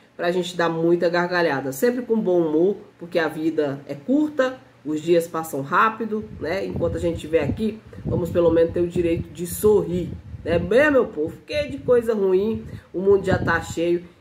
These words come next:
e a gente já tá cansado de ver muitas coisas que era bom a gente nem ver e nem ouvir. Beijo pra vocês. Fiquei muito entristecida mesmo com o Leão Lobo, viu? Muito mesmo. Ele foi muito corajoso de contar e desmascarar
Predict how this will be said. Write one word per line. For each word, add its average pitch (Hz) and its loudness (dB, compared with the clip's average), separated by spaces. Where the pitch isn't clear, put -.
e - -6
a 160 0
gente 165 -2
já 160 0
tá 156 -4
cansado 156 -2
de - 0
ver 156 0
muitas 156 0
coisas 139 -2
que 147 -8
era 151 0
bom 147 2
a 151 4
gente 151 -4
nem 196 4
ver 156 -2
e 180 -4
nem 151 2
ouvir. 156 -2
Beijo 349 4
pra 320 0
vocês. 269 0
Fiquei 277 -10
muito 294 -4
entristecida 269 -4
mesmo 214 2
com 208 0
o - 4
Leão 196 2
Lobo, 165 2
viu? 208 -4
Muito 233 -2
mesmo. 208 0
Ele 202 -10
foi 202 2
muito 220 0
corajoso 208 0
de 196 -10
contar 185 -2
e 180 -12
desmascarar 180 0